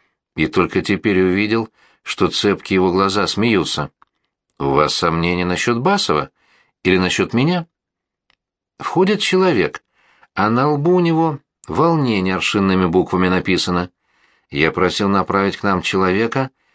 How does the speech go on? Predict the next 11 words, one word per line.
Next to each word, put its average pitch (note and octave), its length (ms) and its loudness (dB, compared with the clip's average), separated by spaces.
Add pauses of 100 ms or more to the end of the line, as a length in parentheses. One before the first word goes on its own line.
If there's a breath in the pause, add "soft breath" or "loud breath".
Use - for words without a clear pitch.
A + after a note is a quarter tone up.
(240)
который F#2+ 420 0
в F2 80 0
любой G2+ 280 2
обстановке G#2+ 580 0
владел A2+ 360 0
бы C3+ 120 0
собой. B2+ 480 0 (640)
Комаров D2+ 460 0
вдруг E2 180 2
широко E2+ 360 0
улыбнулся, E2+ 640 0